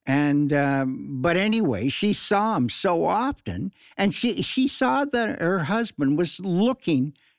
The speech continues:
toward the parents. And so she thought she'd take a chance and said, um, "Are you seeing anything in the house that's a little unusual?" He says, "Yes, exactly."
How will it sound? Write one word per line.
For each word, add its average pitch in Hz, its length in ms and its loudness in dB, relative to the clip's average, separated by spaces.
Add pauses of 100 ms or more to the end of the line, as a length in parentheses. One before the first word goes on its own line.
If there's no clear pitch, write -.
(120)
toward 180 640 2
the 156 140 0
parents. 170 760 -2 (480)
And 147 160 2
so 165 380 2
she 185 360 -2
thought - 560 -2
she'd 123 220 -2
take 127 200 0
a 117 60 -4
chance 98 500 -6
and 101 140 -4
said, 92 260 -6 (400)
um, 196 380 0 (420)
"Are 156 100 2
you 370 220 0
seeing 233 460 0
anything 156 460 2
in 135 160 4
the 117 120 2
house 104 400 0
that's 101 260 -6
a 87 80 -4
little 110 460 0
unusual?" 101 680 -2 (640)
He 220 160 2
says, 196 320 0
"Yes, 262 580 0
exactly." 165 960 0